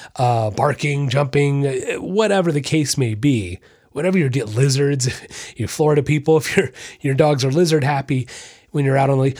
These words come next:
the only way to get better at it is through practice, repetition,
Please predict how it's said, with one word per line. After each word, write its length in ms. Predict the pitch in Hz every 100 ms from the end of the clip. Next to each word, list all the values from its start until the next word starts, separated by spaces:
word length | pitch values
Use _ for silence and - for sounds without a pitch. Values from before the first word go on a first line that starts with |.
| -
the 80 | 190
only 200 | 226 254
way 140 | 220
to 80 | 220
get 160 | 180 139
better 260 | 180 175
at 160 | 135 127
it 60 | 127
is 100 | -
through 140 | 139
practice, 800 | - 127 202 - - - - - _ _
repetition, 880 | 123 147 170 - 170 175 - 80 -